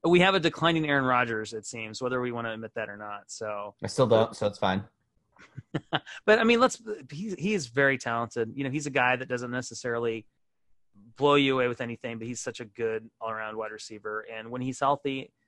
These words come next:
Speaker 1: and this year, he's had a really good year when he's been healthy. You know, it's, he, you know, some people might call him a fantasy football bust because he missed that time, but I don't know. And, and here's the thing with Kelce. I like what you have said about Kelce, and I do think
Speaker 2: Three touchdowns last game.
Speaker 1: it, it is sm-,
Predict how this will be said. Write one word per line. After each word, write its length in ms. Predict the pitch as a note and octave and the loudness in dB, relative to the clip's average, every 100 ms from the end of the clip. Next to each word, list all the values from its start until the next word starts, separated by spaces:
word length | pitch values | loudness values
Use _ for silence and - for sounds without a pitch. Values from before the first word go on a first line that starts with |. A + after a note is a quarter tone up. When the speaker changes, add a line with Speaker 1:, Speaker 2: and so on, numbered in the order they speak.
| _ - | _ -18
Speaker 1:
and 80 | A#2+ | -10
this 180 | C3+ D3+ | -6 -2
year, 100 | F3+ | -2
he's 200 | E3+ D3 | -2 2
had 140 | G#3+ C4 | 2 4
a 20 | |
really 140 | C#4+ | 0
good 140 | B3+ G3 | 0 0
year 260 | A3+ F3+ | 2 2
when 100 | C3 | 2
he's 120 | C#3 | -2
been 100 | C#3 | -4
healthy. 360 | B2+ C3 G#2 G#2 | -4 -4 -8 -16
You 60 | G#2+ | -14
know, 120 | A2+ | -12
it's, 300 | A#2 - - _ _ _ _ - | -12 -12 -18 _ _ _ _ -18
he, 320 | A#2 _ _ | -18 _ _
you 60 | B2+ | -12
know, 60 | |
some 160 | A#2+ C#3+ | -8 -6
people 180 | C#3 C3+ | -6 -4
might 180 | B2 B2+ | -4 -2
call 160 | C3 | -2
him 100 | B2 | -2
a 200 | A#2 A2+ _ _ | -4 -6 _ _
fantasy 240 | C3+ B2+ B2 | -10 -8 -4
football 260 | B2+ A2+ | -4 -2
bust 480 | A2+ A#2+ A2+ - - | -2 -4 -4 -6 -14
because 320 | A#2 A2 A2+ - | -12 -8 -8 -8
he 80 | |
missed 200 | A2+ A2 | -12 -12
that 140 | G#2+ G#2 | -14 -14
time, 300 | G#2 G#2 G2+ | -12 -14 -12
but 140 | G2+ - _ _ - | -14 -16 _ _ 0
I 80 | B2+ | 2
don't 100 | A#2 | 2
know. 160 | A2 _ _ - | -2 _ _ -2
And, 180 | F#3 G3 | 2 4
and 140 | G#3+ G#3+ | 6 6
here's 220 | G3+ G3+ | 6 6
the 60 | |
thing 100 | F#3 | 4
with 100 | F#3 | 2
Kelce. 320 | - E3 - D3+ | 4 4 4 4
I 60 | |
like 260 | D3 E3+ E3 - | 6 6 2 0
what 160 | D#3+ | 0
you 200 | D#3 D3 D3 | 2 -2 -2
have 160 | C#3 | -6
said 140 | - C#3 | -4 -2
about 180 | B2+ - | -2 -2
Kelce, 460 | B2 A#2+ - A2+ - _ _ - | -4 -4 -6 -10 -12 _ _ -4
and 300 | C3 C3 B2+ | 2 4 2
I 120 | B2+ B2 | 0 -2
do 220 | C3 C#3+ | 0 -2
think 360 | - C3+ A#2+ - | -2 -4 -4 -6
Speaker 2:
Three 160 | E4 E4 | -2 2
touchdowns 420 | D4+ E4+ D#4+ A3+ | 6 8 8 8
last 200 | A3+ G3+ | 8 8
game. 340 | F3+ A#2+ F#2 - _ _ _ - | 6 4 2 -6 _ _ _ -2
Speaker 1:
it, 140 | D#3 D#3+ | 0 2
it 100 | D#3 | 0
is 80 | D3 | -2
sm-, 140 | G#3 | -8